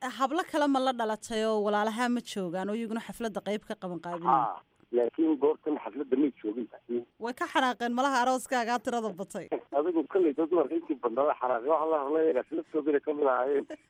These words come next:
Speaker 2: Kuwa xanaaqay inkastoo yara kala durugsaneen oo dee qaar Hargeysa joogeen oo qaar dibadda joogeen oo dee qaar kala maqnaayeen. Oo halkan dee aanan markaa qaar walaal niyadda gelin.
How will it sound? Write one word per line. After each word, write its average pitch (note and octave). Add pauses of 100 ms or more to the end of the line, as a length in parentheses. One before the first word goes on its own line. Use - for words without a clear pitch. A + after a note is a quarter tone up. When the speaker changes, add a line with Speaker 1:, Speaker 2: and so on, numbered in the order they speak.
(140)
Speaker 2:
Kuwa B3
xanaaqay C#3
inkastoo E3+
yara D3+
kala A#2
durugsaneen B2+
oo C#3
dee C#3
qaar C#3+
Hargeysa B2+
joogeen D#3
oo D#3+
qaar A#2+
dibadda D3
joogeen C#3
oo D3+
dee C#3+
qaar D#3
kala -
maqnaayeen. A2+ (140)
Oo C3
halkan D3
dee E3
aanan D#3
markaa D#3+
qaar D3+
walaal G#2+
niyadda C#3+
gelin. C#3